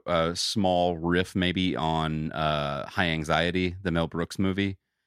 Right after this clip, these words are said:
because there's a moment in that movie where he actually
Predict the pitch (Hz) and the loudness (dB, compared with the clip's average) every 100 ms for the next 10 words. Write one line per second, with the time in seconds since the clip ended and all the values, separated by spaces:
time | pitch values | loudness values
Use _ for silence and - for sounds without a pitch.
0 | _ - 92 87 85 87 82 80 73 80 | _ -6 -2 -2 2 2 2 2 0 0
1 | 90 104 92 - 82 85 90 87 80 80 | 4 4 4 0 0 0 2 -2 0 -2
2 | 85 82 82 80 85 87 87 78 78 | 0 -2 -2 -4 -4 -4 -4 -4 -4